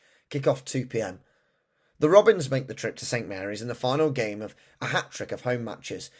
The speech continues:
and it's likely to be no less exciting than the two sides last meeting. Despite a depleted Saints suffering defeat in the Vitality F A Women's Cup in December, early in the season in the league, Spacey Cale's side became the first team to take points off City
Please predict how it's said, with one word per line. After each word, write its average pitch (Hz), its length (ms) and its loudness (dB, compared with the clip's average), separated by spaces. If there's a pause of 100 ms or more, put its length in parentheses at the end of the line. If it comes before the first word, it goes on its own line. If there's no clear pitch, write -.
(160)
and 117 100 -8
it's 113 140 -6
likely 131 300 0
to - 160 -6
be 107 120 -8
no 110 180 -2
less 143 200 2
exciting 147 600 0
than 101 120 -12
the 101 60 -14
two 127 240 -6
sides 120 380 -2
last 90 200 -10
meeting. 107 380 -8 (840)
Despite 170 440 2
a - 20 0
depleted 139 500 -4
Saints 123 300 -4
suffering 113 420 -8
defeat 110 380 -10
in 107 60 -8
the 107 80 -10
Vitality 107 580 -8
F 104 160 -12
A 101 160 -12
Women's 95 320 -14
Cup 139 300 0 (520)
in 113 140 -6
December, 143 480 0 (320)
early 220 300 8
in 120 100 0
the 104 60 -8
season 101 440 -6
in 120 120 -2
the 104 80 -6
league, 98 300 -6
Spacey 123 440 -2
Cale's 120 300 0
side 98 260 -6
became 117 280 -4
the 117 60 -10
first 175 320 0
team 110 140 -10
to - 100 -16
take 113 220 -8
points 147 300 -2
off 98 100 -10
City - 340 -10